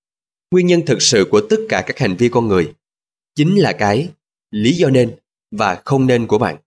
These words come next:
Nó dẫn đến một trong những nguyên lý cơ bản trong cách tiếp cận của tôi,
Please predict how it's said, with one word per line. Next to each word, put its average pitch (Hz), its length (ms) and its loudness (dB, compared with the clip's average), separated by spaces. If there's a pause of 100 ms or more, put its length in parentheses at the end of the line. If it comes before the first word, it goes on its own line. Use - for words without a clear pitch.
(800)
Nó 202 180 0
dẫn 120 180 2
đến 165 180 2
một 151 180 2
trong 151 120 0
những 113 200 2
nguyên 139 180 4
lý 143 240 2
cơ 143 160 2
bản 87 280 -4 (240)
trong 143 180 -2
cách 185 160 -4
tiếp 202 160 -2
cận 87 160 -2
của 117 120 -2
tôi, 117 240 0